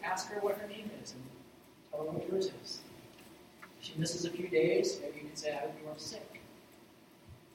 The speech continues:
But why move into her world? Because through the eyes of the doctor, you see a hurt that God can heal. See, you can take that same person, you can judge them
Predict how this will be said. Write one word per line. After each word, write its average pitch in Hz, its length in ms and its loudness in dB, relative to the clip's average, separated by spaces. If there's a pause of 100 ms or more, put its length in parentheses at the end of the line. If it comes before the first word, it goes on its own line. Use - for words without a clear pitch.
(840)
But - 180 -10
why - 160 -6
move 254 180 6
into 214 180 4
her 190 280 0
world? - 240 -2 (1600)
Because 226 320 8 (540)
through 240 140 6
the 233 120 8
eyes 208 320 6
of - 80 0
the 175 80 -4
doctor, 175 400 2 (1200)
you 151 100 4
see 175 260 4
a 151 40 6
hurt 160 360 2
that - 120 -8
God - 180 -14
can - 100 -16 (140)
heal. - 120 -16 (1900)
See, - 180 0
you - 100 6
can - 280 4
take 185 320 0
that - 180 2
same 156 240 -2
person, - 300 -8
you 165 120 -6
can - 80 -6
judge - 260 0
them 131 160 -6